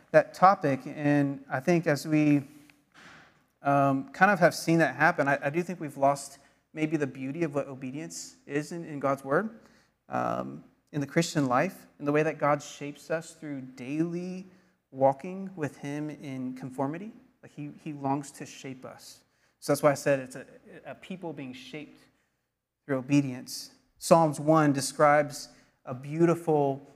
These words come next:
uh, tree sitting next to a river of water.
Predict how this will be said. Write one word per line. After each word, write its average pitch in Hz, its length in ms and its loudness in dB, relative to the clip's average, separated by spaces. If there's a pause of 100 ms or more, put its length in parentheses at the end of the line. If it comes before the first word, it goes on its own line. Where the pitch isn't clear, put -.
(160)
uh, 127 220 -4
tree 151 760 -6
sitting 156 460 -10
next 147 340 -14
to 143 280 -10 (300)
a 143 80 -2
river 147 360 0
of 131 180 -4
water. 131 380 -2